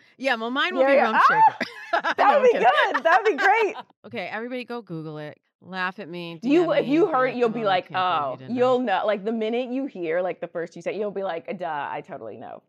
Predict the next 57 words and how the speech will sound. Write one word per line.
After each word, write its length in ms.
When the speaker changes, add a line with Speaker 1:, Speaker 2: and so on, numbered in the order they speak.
Speaker 1:
I'm 120
sure 240
I 120
know 180
it. 180
I'm 160
just, 200
like, 200
not 340
good 160
at 180
coming 320
up 180
with, 140
like, 180
music 300
off 120
the 60
top 140
of 40
my 60
head. 120
Okay, 180
and 140
then 100
I 80
ask 280
you 80
for 140
it. 100
All 80
right, 180
y'all, 320
we 220
want 260
to 120
get 160
this 160
party 280
started. 460
<laughs> 960
I'm 100
not 160
gonna 140
make 120
another 260
song 360
reference. 420
Just 400
go 380
to 320
three 520
day 320
rule 540
dot 400
com 420
slash 560